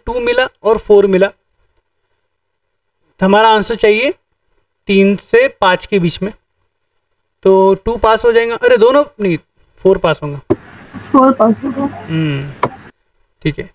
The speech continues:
Speaker 1: तो बच्चों, question को आपने read करा होगा, तो question क्या था? Sum of roots या solution, whatever। तो पहला solution मुझे मिला five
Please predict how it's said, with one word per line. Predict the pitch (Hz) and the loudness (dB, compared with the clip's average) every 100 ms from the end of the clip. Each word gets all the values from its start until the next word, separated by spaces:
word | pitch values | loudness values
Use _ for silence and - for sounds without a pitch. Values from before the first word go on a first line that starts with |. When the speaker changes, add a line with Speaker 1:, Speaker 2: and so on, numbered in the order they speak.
| _ - | _ -2
Speaker 1:
तो | |
बच्चों, | 214 - 285 | 0 0 0
question | - 220 269 269 | 0 0 0 0
को | 269 | 0
आपने | 254 254 | 0 0
read | 233 226 - | 0 0 2
करा | 233 214 | 2 2
होगा, | 190 214 | 2 -2
तो | 226 - | -2 -2
question | 220 214 285 269 | 0 0 -2 0
क्या | 254 | 0
था? | 233 | 0
Sum | 262 - 226 233 | -2 0 0 2
of | 269 269 _ _ _ _ _ _ _ _ _ _ _ - 165 | 0 -2 _ _ _ _ _ _ _ _ _ _ _ -6 -2
roots | 226 175 - - _ - | 0 0 -4 -10 _ -2
या | 196 | -2
solution, | - 180 175 165 | 0 -4 -2 -2
whatever। | 156 151 147 170 _ _ _ _ _ _ _ _ _ _ - | -2 -2 -4 -6 _ _ _ _ _ _ _ _ _ _ -2
तो | |
पहला | 240 214 202 269 | 0 2 2 2
solution | 269 254 262 277 | 0 -2 0 -2
मुझे | 254 254 | 0 0
मिला | 247 233 269 339 _ _ _ _ _ _ _ _ _ - | 0 2 0 -2 _ _ _ _ _ _ _ _ _ -2
five | 208 226 | 0 -2